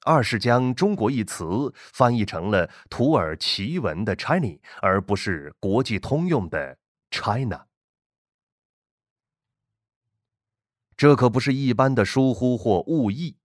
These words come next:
而是别有用心的设计的一个政治圈套，其中隐藏着一个极为险恶的政治目的，就是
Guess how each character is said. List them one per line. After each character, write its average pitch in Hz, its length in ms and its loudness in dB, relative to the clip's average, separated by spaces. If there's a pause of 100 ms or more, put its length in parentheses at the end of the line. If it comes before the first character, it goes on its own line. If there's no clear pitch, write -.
(400)
而 135 140 6
是 175 140 0
别 156 260 2
有 110 160 4
用 147 240 0
心 196 260 0
的 104 160 -2 (160)
设 185 400 0
计 98 240 -4
的 78 160 -6
一 82 280 -8
个 80 400 -2 (260)
政 139 320 2
治 85 220 -2
圈 143 400 -2
套， - 260 -8 (920)
其 175 240 2
中 220 260 2 (180)
隐 113 220 2
藏 117 260 -2
着 143 120 -2
一 95 200 -4
个 123 260 0 (180)
极 165 420 0
为 123 240 0
险 78 560 -4
恶 190 240 2
的 - 140 -2
政 175 280 4
治 120 140 0
目 151 220 0
的， - 160 -10 (840)
就 110 140 4
是 - 200 -4